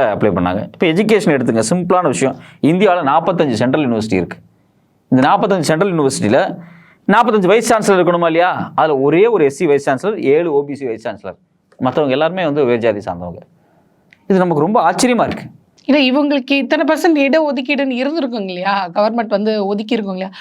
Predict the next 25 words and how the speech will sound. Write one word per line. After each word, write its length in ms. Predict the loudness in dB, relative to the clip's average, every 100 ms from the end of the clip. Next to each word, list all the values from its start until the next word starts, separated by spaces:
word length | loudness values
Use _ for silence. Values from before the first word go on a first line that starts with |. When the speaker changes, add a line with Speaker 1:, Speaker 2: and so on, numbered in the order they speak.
| -6
Speaker 2:
அப்படி 340 | -2 0 2 2
ஒரு 140 | 2
சட்டம் 400 | 0 0 -2 0
இருந்தும் 380 | 2 2 2 2
இவ்வளோ 560 | 0 -2 0 2 2
பேர் 260 | 0 -2 -2
பெரும்பான்மையா 560 | -4 -2 -2 -2 -2 -4
இருக்கு, 160 | -4
இந்த 120 | -8
குறிப்பிட்ட 580 | -4 -2 0 -2 0 0 -2 -12
சாதியை 400 | -2 0 2 0 0
சேர்ந்தவங்க 240 | 0 0
மட்டும் 300 | 0 0 0
பெரும்பான்மையா 580 | 2 2 2 0 -2 -4
இருக்கிறதுக்கான 480 | -4 -8 -8 -8 -2
காரணம் 420 | 0 0 -2 -8
என்ன? 220 | -14 -18 -20 _ _ -20 _ -8
Speaker 1:
அதாவது, 580 | 0 2 2 2 2 0
இது 100 | -4
ரொம்ப 200 | -2 -4
முக்கியமான 400 | -2 -2 -2 -2
ஒரு 100 | -4
கேள்வி 220 | -4 -4
நீங்க 200 | -4 -4
கேட்டது. 320 | -4 -4 -10